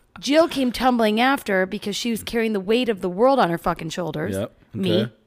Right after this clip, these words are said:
Speaker 2: Fair
Speaker 1: Me.
Speaker 2: enough. Yep.
Speaker 1: Me.
Speaker 2: Yep.
Speaker 1: 'Cause, you know, you've just been, like, fucking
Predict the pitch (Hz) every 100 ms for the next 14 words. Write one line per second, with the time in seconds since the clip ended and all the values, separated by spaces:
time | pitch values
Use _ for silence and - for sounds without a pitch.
0 | _ - - 104 110 - 101 98 - _
1 | - 180 180 214 _ 95 104 - _ _
2 | _ - 233 180 294 254 180 185 - _
3 | _ _ _ _ _ _ _ _ _ 226
4 | 269 285 226 226 208 190 165 160 - -
5 | _ _ _ _ _ _ _ _ _ -
6 | 214 196 175 160